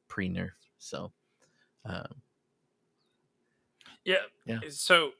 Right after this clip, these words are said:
Speaker 2: so it's interesting. You talk about, uh, cards that kinda generate a, a type of feeling, and,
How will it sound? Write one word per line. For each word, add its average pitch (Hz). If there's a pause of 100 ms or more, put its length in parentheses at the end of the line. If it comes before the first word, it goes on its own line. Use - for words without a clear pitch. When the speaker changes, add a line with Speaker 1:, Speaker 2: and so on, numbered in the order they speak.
Speaker 2:
so 165
it's 156
interesting. 156
You 127
talk 180
about, 131 (460)
uh, 98 (140)
cards 135 (500)
that 107 (1700)
kinda 139
generate 110
a, 95 (220)
a 107
type -
of 98
feeling, 107
and, 110